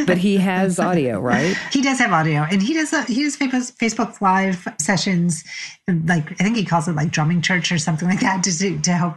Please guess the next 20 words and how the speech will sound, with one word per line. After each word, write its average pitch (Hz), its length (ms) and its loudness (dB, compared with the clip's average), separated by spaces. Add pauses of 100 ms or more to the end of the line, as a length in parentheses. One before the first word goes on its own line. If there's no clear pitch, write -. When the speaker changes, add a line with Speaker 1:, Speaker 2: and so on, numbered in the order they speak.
Speaker 2:
uh, 170 120 -6 (300)
you 170 140 2
know, 151 80 0
create 175 200 0
the 165 60 -2
vibe. 147 240 0
He's 165 320 -2
known 180 220 2
as 175 140 0
the 175 80 -2
healing 170 280 0
drummer. 165 300 0
He's 165 400 -4
super 180 260 -4
powerful, 170 460 0
well-trained, 185 680 0 (640)
works 165 460 -2 (160)
in 185 140 0
amazing 151 400 0
ways. 135 320 -6